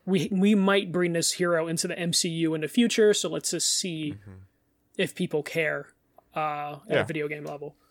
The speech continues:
Speaker 1: Uh, I, as a Marvel person, I'm just excited just to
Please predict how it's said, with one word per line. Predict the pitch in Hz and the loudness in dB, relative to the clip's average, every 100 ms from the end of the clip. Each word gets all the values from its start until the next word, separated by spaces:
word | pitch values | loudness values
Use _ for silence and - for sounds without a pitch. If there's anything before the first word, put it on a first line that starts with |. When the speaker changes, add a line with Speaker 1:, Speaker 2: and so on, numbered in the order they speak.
| _ _ _ _ _ _ _ _ _ _ _ _ - | _ _ _ _ _ _ _ _ _ _ _ _ -8
Speaker 1:
Uh, | 160 143 143 151 - | -6 -6 -8 -14 -4
I, | 165 156 - - - | -2 0 -4 -8 2
as | 214 214 | 4 6
a | |
Marvel | 208 202 196 175 | 8 8 6 4
person, | 180 160 165 | 2 0 -2
I'm | 160 | -4
just | 156 160 | -6 -4
excited | - 160 151 147 | -2 -2 -2 -4
just | 147 - | -6 -4
to | 156 | -6